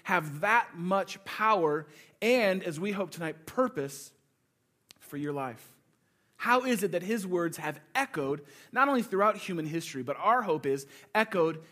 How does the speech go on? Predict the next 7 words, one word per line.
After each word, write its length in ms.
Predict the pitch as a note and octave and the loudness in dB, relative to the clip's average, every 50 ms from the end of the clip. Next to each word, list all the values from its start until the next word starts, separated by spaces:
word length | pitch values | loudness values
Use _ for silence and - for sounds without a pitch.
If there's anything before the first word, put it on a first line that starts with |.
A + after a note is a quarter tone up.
| _ _ | _ _
through 460 | - - - G#3 G#3+ A3 A3+ A3 G3+ | -20 -10 -4 -2 2 2 2 2 0
your 420 | F#3 D#3+ F3+ G#3+ A#3 C4 C4+ B3+ | -2 0 2 4 6 6 6 4
life 420 | A#3 G#3 F3+ D#3+ D#3 D#3+ D3 - - | 4 2 0 0 0 -2 -4 -8 -6
into 320 | F#3+ F#3 F#3+ - - F#3 | -4 -4 -4 -4 -6 -6
your 440 | F3+ E3+ D3+ D3+ F#3 G3 A3 G#3+ G#3+ | -6 -6 -2 0 2 2 2 2 0
world 420 | F#3+ E3 D#3 D#3 D#3 D#3+ D#3 D3+ - | -2 -2 -2 -2 -2 -2 -4 -4 -8
around 560 | D#3 D3+ C#3+ D3 C#3+ C#3+ C#3 C#3 C#3 C3+ C#3 | -8 -6 -4 -2 -2 0 -2 -2 -6 -8 -10